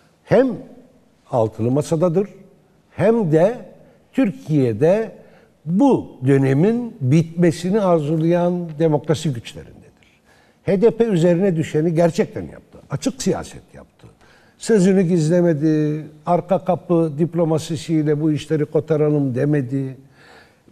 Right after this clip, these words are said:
Biz Türkiye'ye çıkış yolu öneriyoruz. Bu rejimden, bu karanlıktan çıkış yolu ve bu iktidardan çıkış imkanı,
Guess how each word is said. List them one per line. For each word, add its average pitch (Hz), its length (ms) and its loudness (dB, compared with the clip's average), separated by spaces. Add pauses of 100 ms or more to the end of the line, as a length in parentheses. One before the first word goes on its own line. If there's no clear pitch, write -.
(320)
Biz 165 580 -2
Türkiye'ye 190 840 2
çıkış - 440 -2
yolu 147 220 4
öneriyoruz. 82 640 -6
Bu 175 440 2
rejimden, 160 840 2 (460)
bu 185 220 0
karanlıktan 180 840 0
çıkış - 420 -4
yolu 220 320 2 (520)
ve 165 240 2
bu 247 140 2
iktidardan 165 920 0 (680)
çıkış - 680 -4
imkanı, 110 680 0